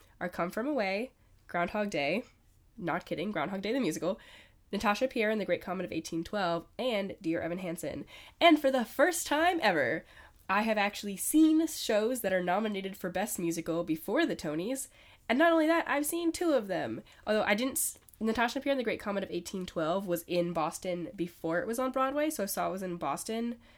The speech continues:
But, so I haven't seen the Broadway version, but, like, similar enough. And I did see Dear Evan Hansen on Broadway, so I'm really excited about this. And I'm one hundred percent rooting for Dear Evan Hansen because I did not like The Great Comet of eighteen twelve super much,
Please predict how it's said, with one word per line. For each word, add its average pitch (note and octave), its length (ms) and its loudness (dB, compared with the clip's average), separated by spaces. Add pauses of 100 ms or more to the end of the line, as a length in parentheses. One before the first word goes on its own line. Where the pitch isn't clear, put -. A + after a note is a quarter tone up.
(260)
But, - 380 0 (160)
so G3+ 140 2
I F#3+ 80 6
haven't G3 280 0
seen F3 220 0
the E3+ 80 0
Broadway D#3 320 0
version, G3+ 440 -4
but, - 140 -8 (140)
like, E3 160 -6
similar E3+ 400 0
enough. C#3+ 340 -2
And G3 80 -6
I G3 60 -2
did C#4+ 220 -2
see C4+ 100 -4
Dear A#3 160 -2
Evan B3 160 -2
Hansen B3 260 -4
on C#4 120 0
Broadway, D3+ 420 -2 (220)
so D3+ 180 -6
I'm C#3+ 80 -6
really G#3+ 220 0
excited F#3 280 -2
about F3+ 220 -2
this. F3+ 220 -2 (260)
And E3 100 -2
I'm D3+ 160 -2
one F3 180 0
hundred D4 360 6
percent A3 320 0
rooting F#3 260 -4
for F3 140 -4
Dear F3 200 -4
Evan E3+ 120 -2
Hansen F3 380 -2
because D#3+ 320 -6
I D#3+ 80 -4
did D#3 120 -8
not G3+ 240 0
like F#3 180 0
The D#3 60 -4
Great D#3+ 200 -4
Comet D#3+ 240 -2
of - 80 -6
eighteen D#3 340 -4
twelve D3 420 -2
super F3 320 -4
much, F3 360 -6